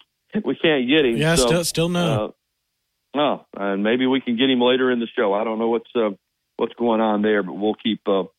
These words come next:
Speaker 1: we'll keep trying him, and we've got, uh, an opportunity there in the second hour to get him on as well if we need to. So anyway, the, the coaching situation for, um, Kalen DeBoer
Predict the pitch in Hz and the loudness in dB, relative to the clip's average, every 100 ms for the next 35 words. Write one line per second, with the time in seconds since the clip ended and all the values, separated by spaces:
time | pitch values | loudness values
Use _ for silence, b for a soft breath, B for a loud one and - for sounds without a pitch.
0 | _ _ _ _ - 135 139 131 - 123 | _ _ _ _ -2 0 0 -2 0 2
1 | 123 123 120 107 104 110 107 110 98 117 | 2 2 0 -4 -6 -4 -2 -2 -2 -4
2 | 104 107 107 104 117 110 101 101 104 104 | -2 -2 -4 -6 -4 -4 -2 0 2 0
3 | 95 - 113 101 101 101 95 87 95 95 | -2 -2 -4 -2 -2 0 0 -2 -4 -2
4 | 95 90 - 98 92 85 92 90 87 - | -2 -2 -2 0 0 -2 -4 -2 -4 -2
5 | 90 85 - 110 - B B 202 208 180 | -2 -2 0 -2 -2 B B 2 4 2
6 | 165 147 120 143 202 202 180 147 170 160 | 2 0 -2 -4 -2 -4 -6 -6 -6 -2
7 | 156 156 160 147 127 _ - - 139 131 | 0 -2 -4 -10 -12 _ -10 -2 2 2
8 | - 113 113 104 107 _ _ _ _ _ | 0 -2 -2 -2 -6 _ _ _ _ _
9 | _ _ 160 165 135 117 147 147 135 | _ _ 2 2 0 0 2 2 0